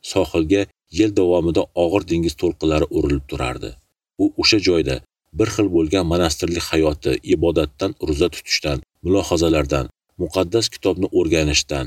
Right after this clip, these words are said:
va jismoniy mehnatdan tashkil topgan monastirga asos soldi. Bundan tashqari, hammasidan muhimi, rohiblar keyinchalik xushxabarni va'z etish uchun yuboradigan ibodatxonalar quradigan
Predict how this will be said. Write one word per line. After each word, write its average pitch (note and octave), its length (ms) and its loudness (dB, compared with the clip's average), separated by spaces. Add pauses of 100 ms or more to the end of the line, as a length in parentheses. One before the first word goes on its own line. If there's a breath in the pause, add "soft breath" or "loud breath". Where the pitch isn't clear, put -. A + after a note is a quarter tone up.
(100)
va F#2 140 0
jismoniy F2 560 2
mehnatdan F2 600 0 (340)
tashkil F#2 340 2
topgan F2+ 420 -2
monastirga D2 640 0
asos C#2+ 320 -4
soldi. B1 380 -6 (500)
Bundan G#2 260 2
tashqari, F#2+ 400 0
hammasidan G#2+ 680 0
muhimi, D#2+ 440 0 (360)
rohiblar F#2+ 560 0
keyinchalik D#2+ 640 0 (240)
xushxabarni F2 680 0
va'z F#2 340 2
etish - 360 -4
uchun - 280 -4
yuboradigan D2+ 640 2 (240)
ibodatxonalar E2 880 0
quradigan C2 540 -2